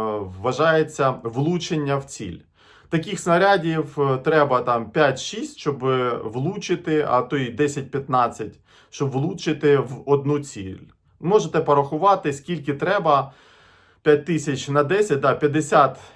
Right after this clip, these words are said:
і більше тисяч доларів треба для того, щоб, е, десь снаряд прилетів по-, повз, е, вблизі техніки. Зараз, е, Б П Л А влучає, е, в ціль, ну, там,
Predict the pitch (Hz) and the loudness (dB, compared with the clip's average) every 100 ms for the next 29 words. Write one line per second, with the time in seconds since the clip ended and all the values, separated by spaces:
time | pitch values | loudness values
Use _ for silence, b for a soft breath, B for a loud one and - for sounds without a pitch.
0 | - 147 135 151 - 127 98 117 - 113 | -8 -4 0 -2 -2 -10 -8 -8 -8 -10
1 | 113 151 180 202 208 208 160 170 160 127 | -4 -2 0 -2 -4 -4 0 2 0 -2
2 | 135 135 147 135 127 - 135 110 117 104 | -4 -2 0 0 -4 -2 -2 0 -2 -2
3 | - _ b b b - 110 113 113 110 | -8 _ b b b -8 0 2 4 2
4 | 107 98 156 165 - 143 165 208 208 143 | 0 2 2 2 0 2 4 2 2 2
5 | 143 139 170 180 - 131 113 107 - 170 | 4 2 0 -4 -6 -2 0 -2 -2 0
6 | 175 165 - - 117 117 113 110 107 135 | 0 -2 -8 -10 -6 -4 -2 -4 -4 -2
7 | 139 131 160 160 156 - - 123 101 98 | -2 -2 -2 -2 -6 -14 -6 -4 -4 -8
8 | 92 - 90 - _ b b 107 214 208 | -16 -18 -20 -20 _ b b 2 4 4
9 | 196 - - b b b b - 92 104 | 0 -6 -20 b b b b -20 -10 -4
10 | 104 107 104 170 170 160 160 185 190 - | -2 -2 0 0 4 4 6 4 -2 -12
11 | - 131 160 - 180 180 175 160 151 - | -10 -6 -4 0 4 4 4 -2 -4 -10
12 | _ _ - 117 117 113 107 95 - 165 | _ _ -6 -2 0 0 -2 -6 -10 -6
13 | 185 196 190 - _ b b b b - | -6 -6 -12 -18 _ b b b b -6
14 | 151 147 135 123 | 2 4 4 -2